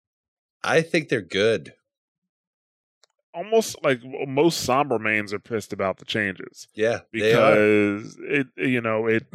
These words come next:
Speaker 2: it, you know, you can no long-, well, I think the biggest complaints I've heard is no longer being able to contest and the speed.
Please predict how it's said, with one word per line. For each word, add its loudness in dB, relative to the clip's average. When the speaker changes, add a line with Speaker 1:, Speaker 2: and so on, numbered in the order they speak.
Speaker 2:
it, -4
you -4
know, -2
you -4
can -4
no 0
long-, -8
well, 2
I 4
think -2
the -2
biggest 2
complaints -2
I've 0
heard 2
is -8
no 0
longer 0
being -2
able -2
to -6
contest -4
and -2
the -10
speed. -10